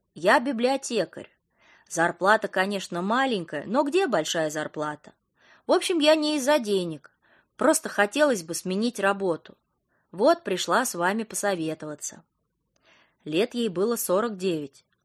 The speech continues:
Взгляд у неё был прямой и ясный, без сумасшедшенки. Обычная женщина, обычное желание. «А какую работу вам хотелось бы?» спросила Маша. «Что вам нравится делать?»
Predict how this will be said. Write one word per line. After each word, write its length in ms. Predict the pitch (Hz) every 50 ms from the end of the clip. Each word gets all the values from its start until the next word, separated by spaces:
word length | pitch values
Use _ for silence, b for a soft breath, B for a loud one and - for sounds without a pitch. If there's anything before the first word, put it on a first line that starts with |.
| _ _ _ -
Взгляд 420 | - 151 147 156 170 220 311 320
у 40 | 330
неё 200 | 269 220 226 202
был 180 | 180 170 156 143
прямой 580 | - - 202 247 254 214 180 180 185 202 196 - -
и 80 | 202
ясный, 580 | 202 185 180 156 156 160 - - 180 165 165 170
без 300 | 190 170 151 165 170 -
сумасшедшенки. 920 | - 208 208 202 180 - 170 160 170 - - 190 185 - - 165 156 _ _ _ _ _ _ _ _ _ _ _ -
Обычная 520 | 160 160 220 359 392 - - 240 208 170
женщина, 480 | 156 165 185 220 226 - - 175 160 151
обычное 380 | 156 180 269 - - 233 202
желание. 560 | 165 156 156 147 156 156 165 185 185 170 - - _ _ _ _ _ _ _ b b b b b b b b b b b b b b
«А 120 | - 165
какую 380 | - - 285 277 339 339 311 254
работу 440 | 220 226 220 226 226 190 - 175
вам 180 | 156 160 156 156
хотелось 540 | - 190 196 196 - 190 170 156 151 143 156
бы?» 100 | 156 151
спросила 520 | - - - 156 160 - - 165 156 160
Маша. 380 | 160 160 151 147 - - - - _ _ _ _ _ _ _ _ _
«Что 300 | - - - 330 339 294
вам 160 | 254 208 180
нравится 400 | 175 170 165 151 147 - - 185
делать?» 480 | 185 196 175 147 147 135 - - -